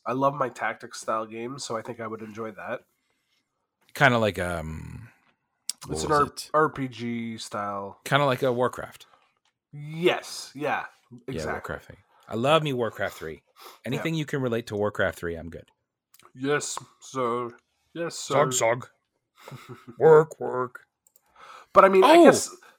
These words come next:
Speaker 1: yeah.
Speaker 2: Did you hear the dude who dressed up as the guy? Um, did you ever see the picture of the dude who dressed up as the bad guy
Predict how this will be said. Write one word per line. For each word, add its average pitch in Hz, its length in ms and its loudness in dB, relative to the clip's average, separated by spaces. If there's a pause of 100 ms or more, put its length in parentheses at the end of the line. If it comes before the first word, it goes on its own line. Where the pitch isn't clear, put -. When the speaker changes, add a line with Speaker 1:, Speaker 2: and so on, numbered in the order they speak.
(340)
Speaker 1:
yeah. 123 200 -6 (760)
Speaker 2:
Did 175 140 -4
you 220 80 2
hear 226 160 4
the 214 100 4
dude 190 320 2
who 180 100 -2
dressed 160 320 2
up 170 240 0
as 143 240 -4
the 143 80 -6
guy? 135 540 0 (760)
Um, 92 560 -8 (200)
did 143 140 -4
you 202 80 -4
ever 196 180 0
see 190 200 -4
the 156 120 -2
picture 139 420 0
of 107 160 -4
the 113 80 -4
dude 120 220 -2
who 123 80 -6
dressed 110 360 -6
up 101 360 -8
as 98 300 -6
the 98 140 -8
bad 95 360 -4
guy 98 380 -4